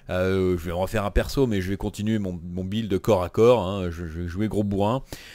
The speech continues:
Mais voilà, donc si vous voulez, toutes les armes à distance sont là,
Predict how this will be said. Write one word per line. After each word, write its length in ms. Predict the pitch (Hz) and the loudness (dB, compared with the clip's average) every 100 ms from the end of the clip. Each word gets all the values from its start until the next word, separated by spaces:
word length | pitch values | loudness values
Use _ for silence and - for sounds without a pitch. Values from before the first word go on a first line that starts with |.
| - | -10
Mais 220 | 101 135 | 0 4
voilà, 240 | 185 135 90 | 8 6 4
donc 180 | 127 131 | 0 0
si 100 | 175 | 2
vous 60 | |
voulez, 140 | 170 139 | 4 4
toutes 300 | - 226 202 | 0 -2 4
les 240 | 170 147 | 4 6
armes 160 | 156 151 | 6 6
à 60 | |
distance 400 | 139 131 160 170 | 2 2 0 0
sont 220 | - 143 | 0 2
là, 300 | 117 110 147 | 6 6 4